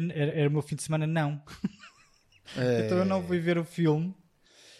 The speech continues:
Speaker 1: e eu adorei o trailer na altura, eu queria muito ir ver este filme. Tenho duas pessoas conhecidas, uma prima e uma amiga, que foram ver, adoraram o filme no cinema.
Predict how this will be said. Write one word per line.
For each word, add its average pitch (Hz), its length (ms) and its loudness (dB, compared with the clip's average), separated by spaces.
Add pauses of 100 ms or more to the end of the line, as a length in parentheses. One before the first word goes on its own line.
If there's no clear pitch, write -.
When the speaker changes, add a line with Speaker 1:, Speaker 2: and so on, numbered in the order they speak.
(240)
Speaker 1:
e 165 120 0
eu 170 60 6
adorei 165 300 2
o 156 40 -4
trailer 147 420 -2
na 143 100 -4
altura, 135 560 -6
eu 135 140 -2
queria 143 200 -2
muito 143 220 -2
ir 131 40 -4
ver 135 100 0
este - 180 -6
filme. 131 240 -4
Tenho 135 420 -4 (320)
duas 135 260 -2
pessoas - 240 -8
conhecidas, 120 720 -6
uma 117 160 -10
prima 120 280 -4
e 120 40 -4
uma 117 120 -2
amiga, 117 360 -4
que - 100 -20
foram 127 340 -2
ver, 120 340 -4
adoraram 123 540 0
o 117 40 -6
filme 120 200 -6
no 117 60 -4
cinema. 117 440 -8